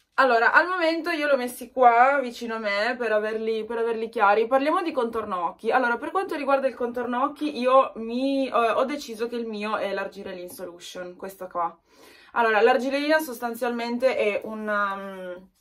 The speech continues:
un siero, eh, con peptidi all'interno. Argireline è una, una sostanza brevettata proprio che, eh, mira alla, la so-, l'appiattimento, lo spianamento delle piccole rughe, delle fine lines,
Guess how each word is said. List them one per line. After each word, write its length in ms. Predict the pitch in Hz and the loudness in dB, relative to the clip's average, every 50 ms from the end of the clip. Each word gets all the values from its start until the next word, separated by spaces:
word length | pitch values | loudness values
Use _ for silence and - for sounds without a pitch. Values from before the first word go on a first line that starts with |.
| _ _ _ _ _ _ _ _ _ _ - - - 226 | _ _ _ _ _ _ _ _ _ _ -20 -14 -10 -10
un 80 | 226 | -8
siero, 500 | 220 - 247 233 233 233 233 240 240 - | -4 -2 -2 0 2 2 2 2 2 0
eh, 220 | - 208 208 202 196 | 0 0 0 0 0
con 140 | - 220 214 | -4 -8 -8
peptidi 580 | 208 196 - - - 175 170 180 214 226 - _ _ _ - | -8 -10 -12 -12 -16 -14 -10 -10 -10 -10 -12 _ _ _ -10
all'interno. 720 | - 196 185 180 180 - 175 165 170 185 202 220 240 240 _ _ _ - - | -8 -8 -8 -8 -10 -10 -10 -10 -8 -6 -6 -6 -8 -8 _ _ _ -20 -14
Argireline 680 | - 196 202 196 220 214 208 214 226 240 240 240 233 - | -12 -10 -4 0 0 0 2 2 0 0 0 -2 -2 -2
è 200 | 202 208 208 208 | -2 0 0 0
una, 600 | 208 208 202 202 196 190 190 185 185 180 180 180 | -2 -4 -4 -4 -2 -2 -2 -2 -2 -4 -4 -6
una 520 | 180 180 175 170 170 170 - - 202 202 202 | -6 -8 -12 -14 -14 -12 -10 -8 -8 -8 -8
sostanza 580 | - 208 202 - 226 208 196 185 185 - - | -10 -14 -8 -2 0 0 0 0 -2 -8 -6
brevettata 720 | 180 196 208 196 196 - - 196 190 175 180 - 208 226 226 | -4 -4 -4 -4 -6 -6 -2 -2 0 0 0 0 0 -2 -2
proprio 320 | - 202 208 214 208 208 | -2 -6 -4 -4 -6 -6
che, 340 | - - 214 214 220 - - - _ _ _ _ _ _ - | -4 -2 0 0 -2 -2 -8 -14 _ _ _ _ _ _ -4
eh, 260 | - 208 208 202 196 190 | 0 2 2 2 2 2
mira 500 | 233 254 269 269 269 277 262 262 262 - | 2 4 6 8 8 8 8 8 6 4
alla, 320 | 220 220 220 220 214 202 196 | 2 0 0 0 -2 -2 -2
la 140 | 190 208 208 | 0 0 0
so-, 220 | 202 - - 226 214 | 0 -2 -12 -14 -10
l'appiattimento, 960 | - 220 220 220 220 - 233 226 - - 247 254 247 202 185 185 190 185 208 202 | -6 -4 -4 -4 -4 -4 -6 -6 -4 -4 -2 -2 0 -2 -2 -4 -6 -4 -4 -4
lo 100 | 196 185 | -4 -4
spianamento 720 | 185 - - 240 233 226 214 226 226 220 208 208 208 233 | -6 -8 -6 -4 -2 -2 -2 -4 -4 -4 -6 -4 0 0
delle 220 | 226 214 202 202 190 | 2 2 0 -2 -4
piccole 380 | - 233 233 - - 214 208 | -6 -8 -8 -4 -2 -2 0
rughe, 320 | 214 214 208 196 196 220 226 | 0 0 -2 -2 0 0 0
delle 180 | 226 202 196 | 0 0 -6
fine 300 | 202 - - 202 196 202 | -6 -8 -8 -8 -6 -4
lines, 500 | 202 202 180 180 180 185 202 233 233 - | -2 -2 -2 -2 -2 -4 -6 -10 -12 -14